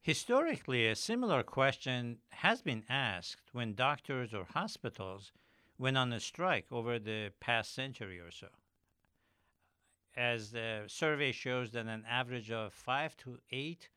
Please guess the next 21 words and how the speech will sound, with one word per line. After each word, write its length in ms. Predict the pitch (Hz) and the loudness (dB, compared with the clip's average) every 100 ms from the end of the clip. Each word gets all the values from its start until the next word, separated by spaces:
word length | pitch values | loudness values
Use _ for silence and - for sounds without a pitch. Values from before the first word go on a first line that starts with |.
| _ _ _ | _ _ _
hospital 680 | 139 135 - 135 127 127 113 | -4 -4 -4 -10 -6 -4 -4
and 160 | 104 | -4
doctors' 560 | 123 123 - 113 98 95 | -2 -2 -4 -8 -8 -10
strikes 540 | - 117 113 104 - - | -8 -4 -4 -4 -10 -4
have 260 | 151 196 208 | 0 0 -2
occurred 500 | - 113 92 90 87 _ _ _ _ _ _ _ - | -10 -8 -6 -8 -14 _ _ _ _ _ _ _ -6
per 160 | 156 | -2
year 440 | 151 104 90 98 110 - | -2 -4 -8 -10 -14 -8
during 220 | 123 120 | -6 -6
the 100 | 113 | -6
twentieth 640 | - 123 120 117 117 - - | -8 -8 -6 -6 -6 -8 -12
and 160 | 113 101 | -12 -10
twenty-first 1040 | - 113 110 110 104 101 _ - 117 104 - | -10 -8 -6 -6 -8 -12 _ -8 -6 -6 -6
century. 420 | 123 117 120 - _ _ _ _ _ _ _ _ _ _ _ _ - - - | -8 -8 -16 -20 _ _ _ _ _ _ _ _ _ _ _ _ -20 -18 -4
Although 260 | 175 226 285 | 0 2 2
the 120 | 269 | 2
majority 600 | 185 156 190 226 175 165 | 0 0 0 0 0 0
of 180 | 143 123 | 0 0
those 320 | 147 131 131 | -2 -2 -6
strikes 460 | - 131 127 - | -4 0 0 -2
were 420 | 123 113 113 107 | -2 -2 -2 -4